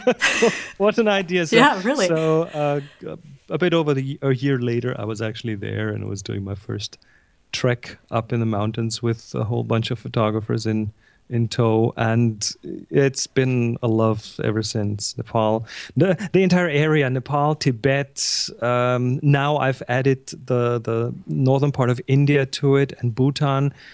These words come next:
Speaker 1: all pretty much the same part of the world, but the people there are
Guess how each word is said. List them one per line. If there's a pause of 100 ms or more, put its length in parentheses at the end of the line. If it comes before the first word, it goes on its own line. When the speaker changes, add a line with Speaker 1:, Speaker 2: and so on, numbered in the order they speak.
(140)
Speaker 1:
all
pretty
much
the
same
part
of
the
world,
but (440)
the
people
there
are